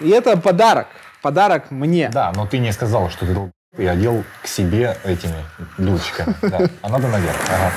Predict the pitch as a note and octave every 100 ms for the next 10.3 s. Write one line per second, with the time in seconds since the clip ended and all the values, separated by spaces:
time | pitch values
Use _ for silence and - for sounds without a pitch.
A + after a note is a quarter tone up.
0 | - D#3 D#3 F#3 C3 B2 D#3+ C3+ C3+ E2+
1 | - - - - - G3 C4 - F#3+ C3+
2 | - _ _ _ _ - - C#3 D3+ F#3
3 | B3 A#3+ - _ - F#3 G#3 E3+ C3+ E3+
4 | E3+ C#3 C3 F3 F3 _ C#3 C3 E3 D3+
5 | - - D#3 D3+ - _ _ _ _ C3
6 | A#2+ A#2 D#3+ G3 G3+ A2 _ _ _ C3+
7 | A#2 A#2+ B2+ C3 D#3 F#3 F#3+ E3 D3 D#3+
8 | D#3+ D#3 C#3+ A#2+ G#2 C#3+ C3 - A2+ -
9 | A#2 - _ _ - - - - B2+ D3
10 | A2 E2+ -